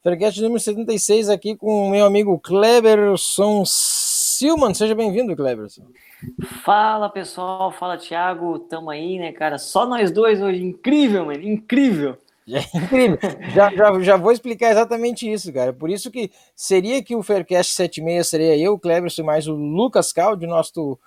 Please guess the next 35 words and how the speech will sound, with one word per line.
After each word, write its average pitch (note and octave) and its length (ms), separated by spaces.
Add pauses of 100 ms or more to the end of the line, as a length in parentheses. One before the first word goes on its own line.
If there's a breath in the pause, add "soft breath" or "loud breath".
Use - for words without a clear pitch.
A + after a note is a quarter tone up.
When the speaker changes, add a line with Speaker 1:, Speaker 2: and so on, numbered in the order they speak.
(240)
Speaker 1:
o C#3+ 80
nosso C#3+ 760
galo F#3+ 320
aqui, F#3 300
o D#3 40
ga-, C3+ 220
galo E3 300
mineiro F3 360
aí, G3+ 340 (100)
e, F#3+ 400
mas F3+ 220
deu F#3 120
um B3 60
problema A3+ 340
agora G3 300
há G3+ 40
pouco G3+ 320
na F3+ 100
internet D#3+ 520
dele D3+ 260
lá, D3 220 (760 soft breath)
não D#3+ 120
teve G3 200
jeito F#3 320
dele E3+ 260
arrumar, D3+ 540 (240)
<laughs> - 220
é, D#3 600
e D3+ 240
aí, D#3 140
infelizmente, E3 520
ele E3+ 100
não E3 100
conseguiu D#3 360
participar. D3+ 560